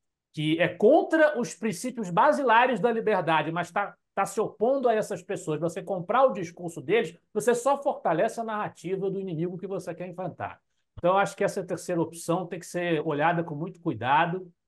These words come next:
muita reserva, mas as duas primeiras eu não vejo por que, concordo com o Mauad, por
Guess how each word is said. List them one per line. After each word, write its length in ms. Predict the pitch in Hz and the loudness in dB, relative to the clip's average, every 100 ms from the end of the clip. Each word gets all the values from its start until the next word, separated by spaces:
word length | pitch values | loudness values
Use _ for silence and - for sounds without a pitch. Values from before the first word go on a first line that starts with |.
| _ | _
muita 300 | 120 165 175 | -8 -4 -2
reserva, 520 | 156 120 104 156 208 | 0 -2 0 0 0
mas 140 | 269 285 | -4 -2
as 160 | 294 | -2
duas 200 | 165 214 | 0 -2
primeiras 500 | - 220 208 240 262 | -2 -2 0 2 0
eu 80 | 285 | -2
não 120 | 330 | -6
vejo 240 | 208 214 - | -2 -2 -2
por 180 | - | -10
que, 180 | - 196 | -4 -4
concordo 480 | 214 202 - 175 180 | -4 -6 0 0 0
com 80 | 175 | -4
o 20 | |
Mauad, 380 | 185 165 175 170 | 0 2 2 0
por 120 | 220 | -10